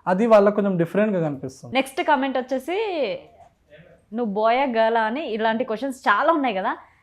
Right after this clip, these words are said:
Speaker 2: నీ ఫాలోవర్స్ అంటే నీ వ్యూవర్‌షిప్ చాలా పోతుంది, నెగిటివ్ కామెంట్స్ కూడా చాలా వస్తున్నాయి. అట్లా కామెంట్ చేసే వాళ్ళకి నువ్వేం చెప్దాం అనుకుంటున్నావు?
Speaker 1: ఫస్ట్లీ నే-, అంటే ఇలా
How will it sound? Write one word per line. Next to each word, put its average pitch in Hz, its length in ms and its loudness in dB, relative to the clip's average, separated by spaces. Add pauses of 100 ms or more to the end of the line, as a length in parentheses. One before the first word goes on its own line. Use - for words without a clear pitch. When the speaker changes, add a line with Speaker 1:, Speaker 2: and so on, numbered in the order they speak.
(140)
Speaker 2:
నీ 285 120 -2
ఫాలోవర్స్ 285 640 2 (280)
అంటే 226 220 -2
నీ 254 380 -4
వ్యూవర్‌షిప్ 247 420 -4
చాలా 240 340 2
పోతుంది, 254 420 -2
నెగిటివ్ 233 380 -4
కామెంట్స్ 240 340 -6
కూడా 254 140 -6
చాలా 233 340 0
వస్తున్నాయి. 202 440 -6 (300)
అట్లా 294 140 -2
కామెంట్ 330 380 0
చేసే 330 140 -2
వాళ్ళకి 311 240 0
నువ్వేం 285 320 -4
చెప్దాం 226 240 -2
అనుకుంటున్నావు? 202 420 -10 (120)
Speaker 1:
ఫస్ట్లీ 196 380 2
నే-, 226 200 2 (360)
అంటే 185 280 4
ఇలా 180 200 6